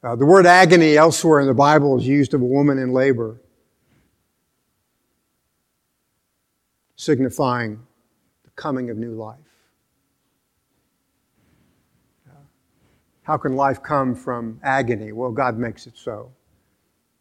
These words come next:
And it's, uh, so in our life because He's the Lord of life. Uh, sometime dealing with evil is an agonizing thing. You know what? God will reverse it. That's what He does because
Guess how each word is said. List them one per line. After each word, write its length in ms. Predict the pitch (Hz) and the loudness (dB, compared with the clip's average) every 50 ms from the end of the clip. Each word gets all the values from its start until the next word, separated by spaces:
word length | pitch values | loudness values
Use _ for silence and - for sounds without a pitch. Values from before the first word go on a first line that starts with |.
| _ | _
And 140 | - 127 120 | -18 -14 -12
it's, 240 | 123 113 - - - | -12 -12 -12 -8 -6
uh, 240 | 160 139 135 131 127 | -6 -6 -6 -8 -12
so 380 | - - - - 165 151 151 147 | -14 -10 -4 -2 -2 0 -2 -4
in 60 | 143 | -6
our 140 | 147 175 175 | -8 -8 -8
life 280 | 139 107 104 101 90 - | -10 -10 -12 -12 -14 -12
because 260 | - 143 - 147 120 | -14 -8 -8 -8 -6
He's 200 | 131 143 123 - | -6 -8 -8 -8
the 80 | 151 | -8
Lord 260 | 131 123 135 135 135 127 | -8 -8 -8 -8 -8 -10
of 140 | 123 101 | -10 -10
life. 480 | 131 117 113 107 95 78 _ _ _ _ _ _ _ _ _ _ _ _ _ _ _ _ _ _ _ _ _ _ | -10 -8 -8 -10 -10 -14 _ _ _ _ _ _ _ _ _ _ _ _ _ _ _ _ _ _ _ _ _ _
Uh, 120 | - 120 | -20 -20
sometime 480 | 110 - - 151 139 135 - 147 139 131 | -14 -6 -4 -2 -2 0 0 0 0 2
dealing 260 | 131 151 156 151 147 | 2 0 0 0 0
with 140 | 147 143 135 | -2 2 4
evil 280 | 156 165 160 151 156 151 | 4 4 4 2 0 -4
is 120 | 123 110 | -4 -4
an 100 | 160 151 | -4 -2
agonizing 640 | 156 165 156 135 151 147 147 147 135 113 143 131 | -2 -2 -2 -2 -4 -4 -4 -6 -6 -6 -6 -8
thing. 340 | 120 - 160 143 131 117 110 | -4 -4 -4 -4 -4 -6 -8
You 80 | 117 123 | -6 -6
know 140 | 131 135 131 | -6 -4 -4
what? 220 | 139 143 139 127 | -4 -4 -4 -4
God 220 | - 147 139 135 | -4 -4 -4 -4
will 120 | 127 135 123 | -4 -6 -8
reverse 440 | 120 127 120 110 139 139 127 - - | -6 -6 -6 -4 -4 -4 -4 -6 -8
it. 140 | 123 104 | -12 -12
That's 200 | - 127 123 - | -12 -14 -14 -8
what 120 | - 143 131 | -6 -4 -4
He 80 | 131 | -4
does 340 | 117 - 185 170 143 131 113 | -4 -4 -6 -6 -6 -10 -10
because 480 | - 135 120 - - 139 135 120 - | -10 -10 -10 -8 -8 -10 -10 -10 -14